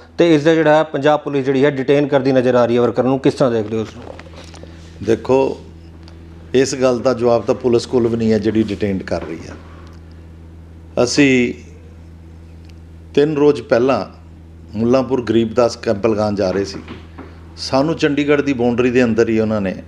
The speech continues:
Speaker 2: ਰੋਕ ਲਿਆ। ਮੈਂ ਕਿਹਾ, "ਅਜੇ ਤਾਂ ਅਸੀਂ ਪੰਜਾਬ 'ਚ ਵੜੇ ਵੀ ਨਹੀਂ ਤੇ ਤੁਸੀਂ ਪੂਰਾ ਦਾ ਪੂਰਾ ਪਿੰਡ ਜਿਹੜਾ ਘੇਰਿਆ ਹੋਇਆ ਹੈ, ਛਾਵਣੀ ਬਣਾਈ ਹੋਈ ਹੈ, ਤੇ ਸਾਡਾ ਜੁਰਮ ਤਾਂ ਦੱਸ ਦਿਓ।"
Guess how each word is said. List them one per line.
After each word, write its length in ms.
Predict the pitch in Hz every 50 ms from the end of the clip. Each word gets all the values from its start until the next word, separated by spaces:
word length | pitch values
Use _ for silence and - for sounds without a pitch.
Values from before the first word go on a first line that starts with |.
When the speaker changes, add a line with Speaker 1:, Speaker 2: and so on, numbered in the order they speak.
| - - - - - - - -
Speaker 2:
ਰੋਕ 340 | 101 98 107 101 87 - 92
ਲਿਆ। 220 | 87 85 85 - - - - - - - - - - - - - - - - - - - - - - - - - -
ਮੈਂ 120 | 117 127
ਕਿਹਾ, 140 | 123 139 143
"ਅਜੇ 140 | 131 117 131
ਤਾਂ 120 | 117 131
ਅਸੀਂ 160 | 123 - 131 110
ਪੰਜਾਬ 380 | 117 117 110 117 113 110 107
'ਚ 80 | - 127
ਵੜੇ 260 | 104 107 104 117 117
ਵੀ 100 | 110 110
ਨਹੀਂ 240 | 104 104 104 127 185 104 104 104 - - - - - - - - - - - -
ਤੇ 80 | - 101
ਤੁਸੀਂ 300 | - 120 113 - 139 123
ਪੂਰਾ 320 | - 123 120 120 123 127
ਦਾ 120 | 120 127
ਪੂਰਾ 280 | 113 104 117 117 117 120
ਪਿੰਡ 300 | 113 - 123 113 110 117
ਜਿਹੜਾ 260 | 107 113 110 107 113 - - -
ਘੇਰਿਆ 260 | 110 95 90 95 110
ਹੋਇਆ 240 | 117 107 101 98 92
ਹੈ, 140 | 90 - - 123 120 113 113 113 - - - - - -
ਛਾਵਣੀ 440 | - - 117 110 107 110 117 123 123
ਬਣਾਈ 280 | 113 113 110 107 107
ਹੋਈ 260 | 110 110 107 101 98 98
ਹੈ, 180 | 113 127 - - - - - - - - - - - -
ਤੇ 60 | 127
ਸਾਡਾ 240 | 117 - 131 117 135
ਜੁਰਮ 360 | 120 104 113 120 127 131 131
ਤਾਂ 140 | 131 147 139
ਦੱਸ 280 | 123 123 117 165 - 110
ਦਿਓ।" 160 | 120 143